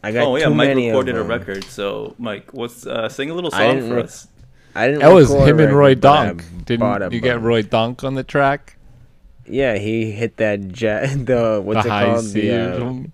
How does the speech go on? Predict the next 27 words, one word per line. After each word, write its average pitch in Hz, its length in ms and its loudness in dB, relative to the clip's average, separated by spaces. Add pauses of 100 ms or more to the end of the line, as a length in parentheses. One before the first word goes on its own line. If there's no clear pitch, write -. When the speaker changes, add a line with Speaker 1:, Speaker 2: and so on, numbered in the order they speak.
(640)
Speaker 1:
the 127 140 -2
high 117 320 -4
C 123 400 -4
on 117 260 -2
the 101 240 -4
Colgate 117 520 -2
hour. 120 300 0
Speaker 3:
Yeah. 104 260 -4 (160)
Speaker 2:
Oh, 165 120 -10
nice. 127 680 -10
The, 110 120 -18
the 104 180 -10
juice? 113 560 -12 (220)
We're 117 80 -12
talking 123 280 -6
the 107 80 -8
juice, 123 340 -8
right? 113 320 -8 (1000)
Speaker 3:
Mm. 123 380 -14 (260)
Speaker 1:
The 101 120 -16
Colgate 117 440 -6
hour, 123 320 -2
the - 140 -10
toothpaste? 139 800 -8
Speaker 2:
The 127 80 -6
high 123 220 -2
C? 127 340 -8